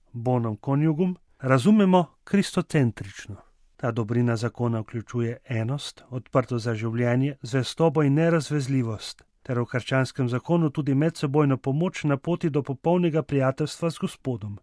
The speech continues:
Razločevanje navzočnosti semen besede,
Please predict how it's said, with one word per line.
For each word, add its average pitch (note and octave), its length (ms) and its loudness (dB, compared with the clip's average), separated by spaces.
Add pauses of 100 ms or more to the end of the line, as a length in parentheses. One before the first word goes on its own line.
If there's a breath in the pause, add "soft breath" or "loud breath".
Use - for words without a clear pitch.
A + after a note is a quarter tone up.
(440)
Razločevanje C3+ 720 2
navzočnosti C3+ 720 0
semen D#3 380 0
besede, B2 540 -4